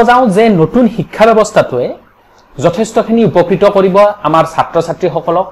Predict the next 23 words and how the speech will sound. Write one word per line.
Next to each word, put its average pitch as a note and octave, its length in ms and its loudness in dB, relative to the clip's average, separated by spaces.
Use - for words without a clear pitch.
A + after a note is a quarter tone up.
কাৰণ D3 240 2
তেখেতসকলে D3+ 640 -2
বি-, C#3+ 280 -2
আহ, B2+ 440 0
শিক্ষাবৰ্ষ G#3 540 2
এটা G#3 240 2
শেষ G3+ 180 4
হোৱাৰ G3 340 0
পিছত D3 320 -2
মেট্ৰিক D#3 400 -4
পৰীক্ষা G3+ 320 -2
আৰম্ভ D#3 340 2
হোৱালে D3+ 320 2
যি C#3+ 200 0
দুই F#3+ 180 2
তিনি G3+ 200 -2
মাহ G3 180 0
অপেক্ষা F#3 420 0
কৰিব F#3+ 220 0
লাগে, F#3 240 0
তেখেতসকলে F3 580 -4
এই E3+ 100 0
অপেক্ষা D#3 380 -2